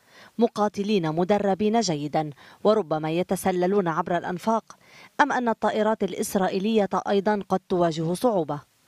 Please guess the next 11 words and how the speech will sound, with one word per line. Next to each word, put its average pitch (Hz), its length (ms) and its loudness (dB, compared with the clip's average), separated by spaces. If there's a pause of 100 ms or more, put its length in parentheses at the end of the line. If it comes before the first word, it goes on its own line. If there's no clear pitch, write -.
(300)
وبناء 185 440 2
عليه 175 280 -2 (440)
فإن 190 300 0
الحرب 190 360 -2
المقبلة 175 640 -2
مع 165 280 0
حزب 165 340 -6
الله 196 360 2
ستكون 196 640 0
مختلفة 185 720 -2
كليا 147 460 -2